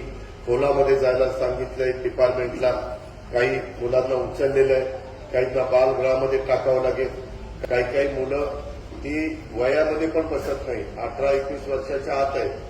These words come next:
आम्हाला, मी परवा अमित शहांना, एक आमचा मुंबईमध्ये कार्यक्रम होता, त्याच्यामध्ये मी त्यांना विनंती केली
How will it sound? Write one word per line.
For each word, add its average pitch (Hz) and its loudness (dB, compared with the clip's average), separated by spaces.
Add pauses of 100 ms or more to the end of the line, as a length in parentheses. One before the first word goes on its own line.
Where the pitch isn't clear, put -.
(500)
आम्हाला, 147 2
मी 131 -4
परवा 135 2
अमित 139 -2 (140)
शहांना, 135 2 (320)
एक 127 0
आमचा 131 4
मुंबईमध्ये 135 2
कार्यक्रम 127 2
होता, 123 2
त्याच्यामध्ये 127 -2
मी 127 -6
त्यांना 127 -2
विनंती 131 -2
केली 123 -4